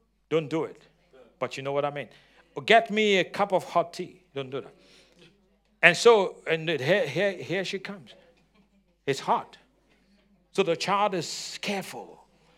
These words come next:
Child is cautious. When the Bible says to walk circumspectly, not as fools, but as wise, this is what it means. There is a price to do this.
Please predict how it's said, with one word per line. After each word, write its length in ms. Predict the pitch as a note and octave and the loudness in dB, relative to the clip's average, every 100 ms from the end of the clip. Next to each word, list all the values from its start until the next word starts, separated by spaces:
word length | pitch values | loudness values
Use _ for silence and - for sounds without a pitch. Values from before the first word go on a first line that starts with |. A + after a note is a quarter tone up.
| _ _ | _ _
Child 320 | - G3 F#3+ | -4 -2 -2
is 100 | E3 | -6
cautious. 440 | - A3 G3+ E3 - - - - | -6 -8 -6 -8 -12 -18 -20 -18
When 380 | A#2 F#3 E4 E4 | 0 4 4 6
the 80 | A#3 | 4
Bible 440 | D#3+ A3+ C4 A#3 | 6 2 4 0
says 400 | G3+ G#3 G#3 - | 0 0 0 0
to 80 | F3+ | -2
walk 460 | D#3+ F#3+ A#3+ A#3+ - | -2 2 2 0 -4
circumspectly, 1300 | - D#3+ - C4+ C4+ - - C#3 - A#2 C3+ G3 - - | -4 -4 -2 -6 -6 -8 -6 -6 -6 -8 -8 -10 -14 -10
not 300 | D3+ G#3 B3 | -2 2 4
as 180 | G3+ F#3 | 4 0
fools, 480 | - - B3+ B3+ A3 | -6 -4 -2 -2 0
but 240 | G#3+ G3+ | 0 0
as 180 | F3 - | -2 -4
wise, 720 | D3+ F#3+ G#3 B2 B2+ G3 G3 F3+ - - | -4 -2 0 -2 -4 -6 -8 -12 -16 -20
this 380 | - C#4+ C4+ - | 0 2 4 2
is 180 | G#3+ | -2
what 260 | C#3+ F3 A3+ | 0 2 2
it 140 | C#4 | 2
means. 560 | C4 C#4+ G#3 G#2+ - - _ _ _ _ _ _ _ _ _ _ _ _ _ | -4 -4 -4 -8 -18 -20 _ _ _ _ _ _ _ _ _ _ _ _ _
There 160 | A#3 | 8
is 140 | A3+ G#3+ | 8 4
a 40 | |
price 640 | - - C#4+ D#4 D#4+ C4 | 0 0 4 4 4 0
to 160 | - A#3 | -2 -2
do 300 | D#3 D4 D4 | 0 0 0
this. 520 | G3 D#3+ - - - | -2 -8 -12 -14 -18